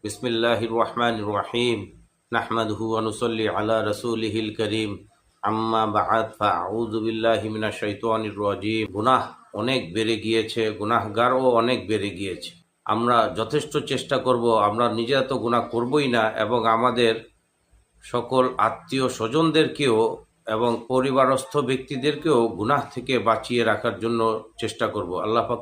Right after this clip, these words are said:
তৌফিক দান করুক। এ বিষয়ে কয়েকটি হাদিস বর্ণিত হয়েছে। গুনাহের কাজের পথ দেখানো প্রসঙ্গ।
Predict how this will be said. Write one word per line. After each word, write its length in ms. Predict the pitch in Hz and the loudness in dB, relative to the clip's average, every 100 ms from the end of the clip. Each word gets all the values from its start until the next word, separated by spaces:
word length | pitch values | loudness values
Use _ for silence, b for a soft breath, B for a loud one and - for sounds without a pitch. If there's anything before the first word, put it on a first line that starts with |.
| - | -4
তৌফিক 360 | 110 113 101 | -4 -4 -4
দান 240 | 107 107 104 | 0 0 -2
করুক। 360 | 101 95 - | -8 -8 -4
এ 60 | 120 | -2
বিষয়ে 560 | 131 135 147 127 127 - _ | -2 0 2 2 0 -6 _
কয়েকটি 320 | 123 123 - 135 | -2 -2 -2 -4
হাদিস 420 | 110 113 127 110 | 0 0 -2 -2
বর্ণিত 340 | 117 120 120 113 | -2 0 0 -2
হয়েছে। 400 | 107 120 - 113 87 | 0 -2 -2 -8 -4
গুনাহের 460 | 107 139 135 147 131 | 0 2 2 0 0
কাজের 720 | 127 120 123 113 113 117 - _ _ - | 0 0 2 0 0 -4 -12 _ _ -2
পথ 280 | 117 135 120 | 2 2 2
দেখানো 420 | 123 - 123 120 | -2 0 0 0
প্রসঙ্গ। 680 | 120 123 - 113 104 101 | -2 -4 -2 -2 -2 -6